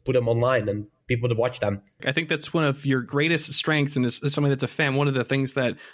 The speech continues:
Speaker 2: draws me to your content is that you're very grounded, very, uh, realistic about especially what you're doing, the content that you're creating.
Speaker 1: Yeah, I think that's puts a good picture to, you know, makes it more relatable. Like, you could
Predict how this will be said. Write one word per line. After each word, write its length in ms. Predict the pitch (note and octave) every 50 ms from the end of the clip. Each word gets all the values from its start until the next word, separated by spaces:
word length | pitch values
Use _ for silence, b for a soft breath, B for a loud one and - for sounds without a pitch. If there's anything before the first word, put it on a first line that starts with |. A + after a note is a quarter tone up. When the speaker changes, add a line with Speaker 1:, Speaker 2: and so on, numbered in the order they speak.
| B
Speaker 2:
draws 260 | - C3+ C3 B2+ -
me 120 | C#3+ C3 B2
to 140 | - - C3+
your 160 | B2+ C3+ C#3+
content 520 | C#3+ - C3 A#2+ A2+ A2+ - A2+ G#2+ G#2+ A#2
is 80 | A2
that 160 | A#2 A2 -
you're 80 | A#2 A2+
very 180 | B2 A#2+ A2+ A2
grounded, 420 | - G#2+ A2 A2 A2 G#2+ G#2 - -
very, 420 | B2 A#2 A#2 A2+ A2+ A2+ A2+ A2
uh, 220 | A2+ A2+ G#2+ G#2 F#2+
realistic 840 | B2+ C#3 G3 A#3+ A#3 F3+ D#3 C#3 - - - - D3 D3 - -
about 320 | C3 - A#2 A2+ A2 - - -
especially 320 | - - F3 D#3+ - E3+
what 300 | E3 D3 D3 D3 - D3
you're 340 | C#3 C3+ C3+ C3+ C3 C3+ B2+
doing, 240 | B2 B2+ B2 A#2 G#2
the 80 | G#2+ A#2
content 320 | - B2 A#2+ - A2 -
that 220 | - A#2+ A#2+ -
you're 100 | A#2+ A#2+
creating. 640 | A#2 - - G2 G#2 G2 G2 F2+ F2+ F#2+ A2 B2+ - _ B B B B B B B
Speaker 1:
Yeah, 160 | - C#4+ C#4
I 40 | C4
think 180 | C#4 C4+ C4+ B3+
that's 360 | C4 C4 C4 - - - - - _ _ _
puts 240 | - - A3 - -
a 60 | G#3+
good 200 | D#3+ G3 F#3+ -
picture 440 | - G3+ E3 - - - D3 B2 A2+
to, 480 | - - - C#3 C3 B2 A#2 A2+ A#2+ - -
you 60 | C3+
know, 160 | C3+ C3 C3
makes 280 | - D3+ E3+ F3+ F3 -
it 180 | F3+ - - D#3
more 260 | D#3 D#3+ E3 E3 D3+
relatable. 580 | D3+ D3 D3+ D#3 D3+ C3+ G#2+ G#2+ G#2 A2 B B B B B B B B B -
Like, 160 | B2+ B2 -
you 60 | E3+
could 260 | E3+ F#3 F#3+ F#3+ -